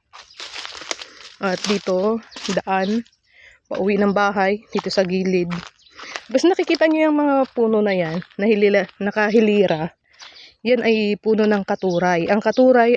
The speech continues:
ay gulay din. Yung bulaklak, yan yung kinakain. Ipapakita ko sa inyo kung anong klase yung katuray. Sa mga hindi nakakaalam. Pero masarap,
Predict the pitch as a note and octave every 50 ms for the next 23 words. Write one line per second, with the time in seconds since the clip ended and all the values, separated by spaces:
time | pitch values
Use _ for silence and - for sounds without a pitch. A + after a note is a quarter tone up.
0 | - G3 G3+ F#3 E3+ - F#3+ F#3 F3 F3+ E3+ E3 D#3 D3+ F#3 F#3 F3 F3 E3 D#3+
1 | - _ _ _ _ _ - - - - - - - - - - - - G3 G3
2 | F#3 F3+ G#3 D4 E4 _ - B3 G#3 G3 F#3+ G#3+ C4+ _ _ - - - - -
3 | G3+ G3+ G#3 G#3 G#3+ G3+ G3+ F#3+ - G3 F#3 G#3 - - E3+ D#3+ - - F3+ F3+
4 | E3+ E3 - _ - _ _ - - - - - G#3+ A3+ A3 - G#3+ G3+ A3 -
5 | - F#3+ - F#3+ - - - F3 F3+ F3+ E3+ - - E3+ E3 E3+ E3 E3+ E3+ -
6 | - F3 E3 D#3+ - - F3+ E3+ E3 - - - - - - E3 E3 D#3+ D#3+ D3+
7 | D3 D3 - _ _ _ - - A3+ A3+ A#3+ B3+ B3 A#3+ A#3 A3 A#3 G#3+ G3 G3+
8 | - G3+ F#3 F3 F3 F3 F3 E3 E3+ - - - - - - - - - B3 C4
9 | D4 C#4 B3+ B3+ B3+ A3+ - -